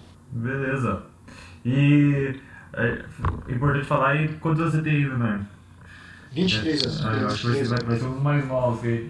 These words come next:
Speaker 1: que vai entrar no podcast aqui também.
Speaker 2: Legal.
Speaker 1: <laughs> Legal. Beleza, e qual que é o primeiro erro que você marcou aí?
Speaker 2: O primeiro erro que eu,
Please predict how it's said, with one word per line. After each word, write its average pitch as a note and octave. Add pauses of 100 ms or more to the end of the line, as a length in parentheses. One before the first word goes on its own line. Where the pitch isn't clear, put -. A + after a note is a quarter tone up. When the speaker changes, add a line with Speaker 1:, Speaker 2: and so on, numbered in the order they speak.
Speaker 1:
que A#2
vai A#2
entrar A2+
no A2+
podcast G#2
aqui -
também. G2 (640)
Speaker 2:
Legal. A2+ (180)
Speaker 1:
<laughs> -
Legal. G2+ (420)
Beleza, C#3
e A2+
qual D#3
que D#3+
é -
o D3
primeiro C#3+
erro B2
que -
você A2 (880)
marcou A#2
aí? G#2
Speaker 2:
O -
primeiro F#3+
erro E3+
que -
eu, B2+